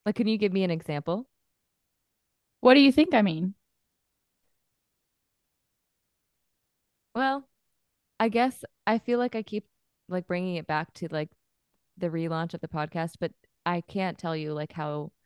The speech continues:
Speaker 1: how exciting, like, this whole thing has been because <laughs> it has been full circle <laughs> because I am embracing everything,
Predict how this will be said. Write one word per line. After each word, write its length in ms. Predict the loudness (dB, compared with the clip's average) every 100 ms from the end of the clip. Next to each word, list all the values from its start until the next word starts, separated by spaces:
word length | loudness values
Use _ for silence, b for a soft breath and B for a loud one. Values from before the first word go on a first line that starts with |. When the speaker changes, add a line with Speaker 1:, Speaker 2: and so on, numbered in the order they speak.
| _ _ _ _ _ _ _ _ _ _ _ _ _ _ _ _ _ _ _ -12
Speaker 1:
how 240 | -2 0
exciting, 480 | 0 0 -2 0 -2
like, 180 | -6 -8 _
this 160 | -8 -8
whole 240 | -6 -4
thing 200 | -4 -4
has 140 | -6 -4
been 260 | -4 -4
because 400 | -6 -2 -2 -2 -6 _ _ _
<laughs> 300 | -12 -12 -6
it 120 | -4
has 100 | -4
been 260 | -4 -4 -6 -12 _
full 140 | -4 -4
circle 280 | -6 -6 -8 -4
<laughs> 640 | -2 -2 -4 -10 -20 -6
because 400 | -4 0 2 2 2
I 720 | 0 0 0 -2 -2 -6 -8 _ _ _ _
am 160 | -8 -4
embracing 840 | -2 0 -2 -2 -2 -2 -2 -6 -10 -4
everything, 800 | -2 -2 -4 -4 -4 -2 -4